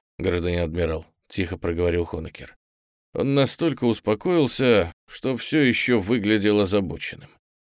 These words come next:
Турвиль решил не трогать пока перспективную тему, сочтет или нет начальство гражданина народного комиссара их обоих членами группировки МакКвин,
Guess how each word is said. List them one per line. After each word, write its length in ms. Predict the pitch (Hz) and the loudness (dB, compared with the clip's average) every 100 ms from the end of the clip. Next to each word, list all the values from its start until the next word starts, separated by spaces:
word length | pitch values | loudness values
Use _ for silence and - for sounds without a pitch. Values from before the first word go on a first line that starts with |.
| - | -2
Турвиль 460 | - 170 196 190 | 2 4 4 4
решил 520 | 170 143 - 185 165 | 6 4 2 4 4
не 200 | - 180 | 2 0
трогать 500 | 165 170 160 107 98 | 0 2 2 4 0
пока 340 | - 101 131 117 | 2 2 4 2
перспективную 840 | - - - 95 - 143 107 104 | 2 -2 -2 -4 0 0 2 0
тему, 360 | - 190 165 117 | 0 0 0 0
сочтет 720 | - 127 117 - 202 185 147 | 0 0 0 -2 0 0 2
или 140 | 123 | 2
нет 260 | 123 156 - | 4 2 2
начальство 600 | 110 107 151 120 117 110 | 0 2 0 0 0 0
гражданина 680 | 107 104 92 107 123 117 104 | 2 0 2 2 4 4 4
народного 580 | 101 107 104 101 98 | 4 4 4 2 2
комиссара 640 | 98 107 104 - 160 151 127 | 2 0 0 0 4 6 6
их 280 | - 165 139 | 4 2 4
обоих 440 | 123 139 139 117 | 4 6 4 4
членами 540 | - 92 139 127 123 117 | -2 2 2 4 2 2
группировки 680 | 120 131 127 131 127 - | 2 2 2 4 2 2
МакКвин, 680 | 127 147 156 - 196 107 - | 2 2 0 -2 0 0 -2